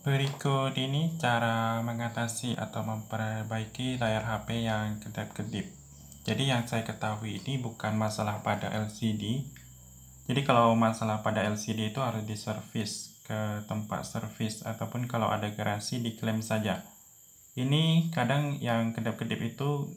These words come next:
gara-gara pengaturan dari H P-nya yang salah kita setting. Jadi, untuk itu kalian bisa lanjutkan saja. Kalau memang kedap-kedip gara-gara L C D-nya yang rusak, itu tidak bisa pakai video ini. Nah, pertama,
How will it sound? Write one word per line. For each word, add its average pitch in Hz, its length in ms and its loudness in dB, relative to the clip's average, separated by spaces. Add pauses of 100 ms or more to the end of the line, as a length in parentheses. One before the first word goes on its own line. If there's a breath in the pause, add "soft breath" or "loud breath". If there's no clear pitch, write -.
gara-gara 113 800 2
pengaturan 117 560 2
dari 110 240 0
H 113 240 -4
P-nya 117 400 0
yang 107 160 2
salah 107 480 -2
kita 113 240 -4
setting. - 560 -2 (960)
Jadi, 127 160 2
untuk 131 240 4
itu 113 80 0
kalian 123 240 4
bisa 113 240 2
lanjutkan 107 320 2
saja. 107 480 -2
Kalau 110 160 2
memang 107 240 0
kedap-kedip 107 560 -2
gara-gara 104 800 2 (240)
L 110 160 -2
C - 80 -4
D-nya 107 320 4
yang 104 240 0 (160)
rusak, 110 400 0
itu 123 480 -2 (560)
tidak 107 240 2
bisa - 240 0
pakai 107 320 -2
video 107 240 0
ini. 107 320 0 (720 loud breath)
Nah, 123 160 8
pertama, 131 480 6